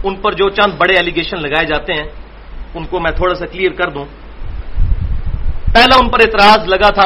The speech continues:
وحدت الوجود کے حوالے سے، اس پر میں نے پورا lecture record کروایا ہے۔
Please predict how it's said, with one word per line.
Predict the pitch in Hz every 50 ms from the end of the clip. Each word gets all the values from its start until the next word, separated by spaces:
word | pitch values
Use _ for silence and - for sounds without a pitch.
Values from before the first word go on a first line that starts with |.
| 175 147
وحدت | 190 202 208 - - 214
الوجود | 196 - 147 139 - 180 214 214 -
کے | 185
حوالے | 175 151 131 127 131 143 147
سے، | 139 - 170
اس | 170 202 - -
پر | 226 214
میں | 190 190
نے | 196 202
پورا | 196 - 233 226 220
lecture | 180 170 170 170 - 214 190
record | 156 151 - 156 156 151 147 -
کروایا | 147 131 135 139 139
ہے۔ | 139